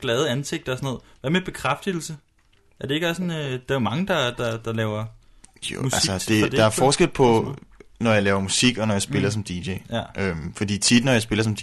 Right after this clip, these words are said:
Speaker 2: J, så er der også nogle andre ting, end dem, jeg selv laver.
Speaker 1: Mm, ja.
Speaker 2: Altså en anden genre, og det har noget at gøre med, hvad der er publikum i København, simpelthen, ikke?
Speaker 1: Mm.
Speaker 2: At så må man, jeg kan ikke få lov til at spille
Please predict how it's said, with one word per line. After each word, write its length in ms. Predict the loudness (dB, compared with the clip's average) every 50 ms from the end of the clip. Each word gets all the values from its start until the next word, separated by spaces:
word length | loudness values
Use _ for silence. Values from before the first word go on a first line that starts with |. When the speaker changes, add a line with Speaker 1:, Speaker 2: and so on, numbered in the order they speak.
| -2 0
Speaker 2:
J, 100 | 0 0
så 120 | 0 0 2
er 20 |
der 60 | 2
også 120 | 2 2 0
nogle 140 | 0 0 0
andre 180 | 0 0 0
ting, 280 | 0 0 0 0 0 -2
end 80 | -2 -2
dem, 140 | 0 0 0
jeg 80 | 0
selv 240 | 0 0 0 -2 -4
laver. 240 | -4 -4 -4 -6 -6 -8 _ -10
Speaker 1:
Mm, 160 | -6 -6 -6 -6 -8 -10 -14 -10 -8
ja. 100 | -8 -8 -10 -12 -16 -12
Speaker 2:
Altså 180 | -8 -6 -4 -4
en 80 | -2
anden 280 | -2 0 2 2 2 4
genre, 460 | 4 4 2 2 2 0 0 0 0
og 100 | 0 4
det 80 | 4 4
har 40 | 6
noget 140 | 6 4
at 40 | 2
gøre 140 | 2 0 0
med, 100 | 2 2
hvad 100 | 0 0
der 60 | 0 0
er 120 | 0 -2
publikum 520 | -2 -4 -6 -6 -4 -4 -4 -2 -2 -2
i 20 | -4
København, 480 | -4 -4 -4 -4 -2 -4 -4 -4 -6
simpelthen, 260 | -8 -8 -6 -6 -6 -6
ikke? 100 | -6 -4
Speaker 1:
Mm. 60 | -4
Speaker 2:
At 80 | -4
så 100 | -2 -2
må 100 | 0 0
man, 260 | 0 0 0 -2 -4 -6 -12 _ _ _ _ _ _ _ _ _ -20 -14 -6 -2
jeg 140 | 0 0 2
kan 120 | 2 0
ikke 120 | 0 0 2
få 100 | 2 4
lov 220 | 4 4 4 2
til 120 | 2 0
at 80 | 0 0
spille 360 | -2 -2 -2 -2 -2 -2 -4